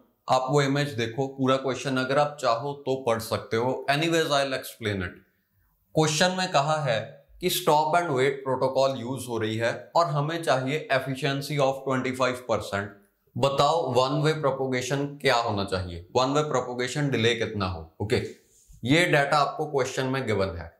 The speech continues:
अब एफिशिएंसी ट्वेंटी फ़ाइव परसेंट का मतलब है one upon one plus two A ज़ीरो पॉइंट टू फ़ाइव हो। देखो एफिशिएंसी का फॉर्मूला है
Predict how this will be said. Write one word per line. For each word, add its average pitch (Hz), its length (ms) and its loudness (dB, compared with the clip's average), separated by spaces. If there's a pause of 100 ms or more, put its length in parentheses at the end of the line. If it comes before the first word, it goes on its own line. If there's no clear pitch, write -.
(400)
अब 160 320 0
एफिशिएंसी 170 760 2
ट्वेंटी 156 380 0
फ़ाइव 156 240 0 (120)
परसेंट 143 460 0
का 139 100 4
मतलब 131 440 0
है 113 100 0 (260)
one 147 300 2
upon 139 400 -2 (140)
one 131 240 4
plus 139 320 -4
two 139 80 -4 (100)
A 135 60 2 (460)
ज़ीरो 139 240 6
पॉइंट 131 240 0
टू 117 200 -6
फ़ाइव 98 220 2
हो। 90 80 -4 (160)
देखो 135 380 4
एफिशिएंसी 151 540 0
का 156 100 4 (100)
फॉर्मूला 139 340 2
है 147 160 4